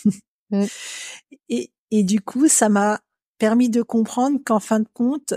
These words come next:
Speaker 1: je n'étais plus à ma place à ce moment-là dans ma vie parce que je n'arrivais plus à concilier et mon travail que j'adorais, et d'ailleurs que j'adorais encore maintenant parce que je continue de regarder systématiquement les défilés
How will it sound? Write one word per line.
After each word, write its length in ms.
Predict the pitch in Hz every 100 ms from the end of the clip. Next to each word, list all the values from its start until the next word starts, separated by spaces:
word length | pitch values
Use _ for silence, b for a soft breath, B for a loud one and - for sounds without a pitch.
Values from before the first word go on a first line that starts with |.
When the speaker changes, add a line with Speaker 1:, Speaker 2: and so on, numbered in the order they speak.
| -
Speaker 1:
je 200 | 196 208
n'étais 280 | 202 196
plus 220 | 208 - 254
à 80 |
ma 160 | 220 208
place 400 | 214 226 226 - 190 - _ _
à 100 | 190
ce 180 | 185 -
moment-là 320 | 214 208 208
dans 140 | 208 196
ma 180 | 190
vie 200 | 185 233 302
parce 220 | - 208
que 140 | - 226
je 80 | 214
n'arrivais 400 | 196 196 214 202
plus 200 | - 262
à 60 |
concilier 800 | 240 262 247 - 220 233 233 214 -
et 100 | 226
mon 160 | 226
travail 480 | 220 - 208 208 214
que 160 | - 196
j'adorais, 640 | 175 175 170 - 220 359
et 40 |
d'ailleurs 340 | 220 175 196 -
que 120 | 190
j'adorais 560 | 175 175 175 175 190
encore 400 | 165 - 185 165
maintenant 420 | 190 185 190 214 208
parce 180 | 196
que 120 | - 196
je 80 |
continue 340 | - 226 - 226
de 80 | 220
regarder 420 | 190 190 190 202
systématiquement 800 | - - - 208 196 202 - 202
les 140 | 180
défilés 500 | 170 196 196 202 220